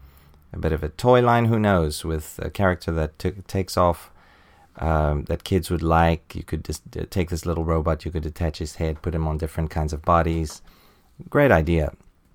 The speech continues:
But obviously nothing came of that. Still, it's a great comic book that we got from Mignola's fertile imagination once again. And after a while, it seemed the Sci-Fi Channel became interested in it, and they picked it up, um,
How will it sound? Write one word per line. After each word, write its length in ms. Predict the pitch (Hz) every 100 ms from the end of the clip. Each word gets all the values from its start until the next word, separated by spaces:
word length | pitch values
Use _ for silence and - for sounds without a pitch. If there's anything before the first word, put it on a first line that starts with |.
| _ _ _ _ _ _ - -
But 160 | 87 -
obviously 340 | 90 98 90
nothing 280 | 78 78 78
came 260 | 76 80 73
of 80 | 78
that. 160 | 76
Still, 220 | - 95
it's 120 | 85 82
a 40 |
great 280 | 90 85 -
comic 420 | - 98 76 -
book 280 | - - - _ _ _ _ _ _ -
that 240 | 80 78
we 120 | 78
got 320 | 80 78 76
from 400 | - 78 76 76
Mignola's 600 | 82 82 78 80 78 78
fertile 520 | - - 85 - 78 78
imagination 680 | 76 73 - 80 78 82
once 220 | 78 80 82
again. 360 | 85 90 80 - - - - -
And 400 | - 104 107 104 -
after 280 | 113 123 127
a 60 | 113
while, 220 | 127 123
it 140 | 98
seemed 200 | - 113
the 60 | 104
Sci-Fi 460 | - 123 160 139
Channel 300 | 117 90 82
became 300 | 80 - 82
interested 460 | 78 78 80 - 78
in 160 | 80 95
it, 220 | 123 - -
and 300 | 92 92 92
they 80 | 92
picked 300 | 101 - 95
it 80 | 92
up, 240 | 95 - - _ _ _ _ _
um, 480 | 85 87 87 87 87